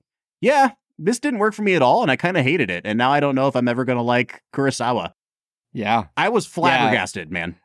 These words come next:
Speaker 2: It was a rough opening. And even, like, to think that, like, a year and a half ago, I was like, "Yeah, I think I'm gonna watch Seven Samurai."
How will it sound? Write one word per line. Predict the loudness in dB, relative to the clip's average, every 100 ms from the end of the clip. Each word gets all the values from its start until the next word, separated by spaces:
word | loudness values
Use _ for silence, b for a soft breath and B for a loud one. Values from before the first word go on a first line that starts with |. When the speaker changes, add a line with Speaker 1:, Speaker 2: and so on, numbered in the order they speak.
| _
Speaker 2:
It | 2 4
was | 4
a | 2
rough | 4 2 2
opening. | 0 0 -4 -4 0
And | 2
even, | 2 2 2
like, | 2 2 -4 b b b -2
to | -2
think | 2 0 2
that, | 0 2
like, | 2 2
a |
year | 0 2 2
and | 2
a | 0
half | -2 -2
ago, | -2 -2 -2 -2 -6 -10 _ 0
I | 2
was | 2 2
like, | 0 2
"Yeah, | 2 2
I | 2
think | 0 -4
I'm | -2
gonna | -2 0
watch | 2 2 0 -12
Seven | -10 -2 0 0
Samurai." | 0 2 4 4 2 0